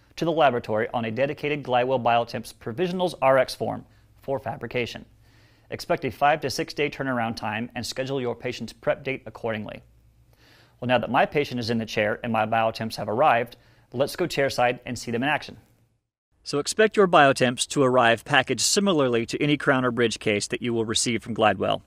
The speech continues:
Your Biotemps will come as one splinted unit unless you specify otherwise. The lab can even include metal framework for long span bridges or high impact areas at your request.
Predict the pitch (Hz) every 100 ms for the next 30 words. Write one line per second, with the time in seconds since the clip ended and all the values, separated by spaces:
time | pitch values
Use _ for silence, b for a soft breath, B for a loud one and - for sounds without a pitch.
0 | _ b b b b b 131 120 139 147
1 | - 135 - 113 127 113 101 117 147 165
2 | - 147 143 139 131 113 - 117 110 -
3 | - 120 - 107 107 107 117 104 101 95
4 | - - - _ _ _ _ - 131 131
5 | 131 131 131 165 156 131 - 127 120 139
6 | 143 151 135 113 110 - 117 113 117 117
7 | - 113 107 127 131 151 - 147 131 131
8 | 123 143 120 117 - 110 107 107 - 123
9 | 113 107 - 110 - -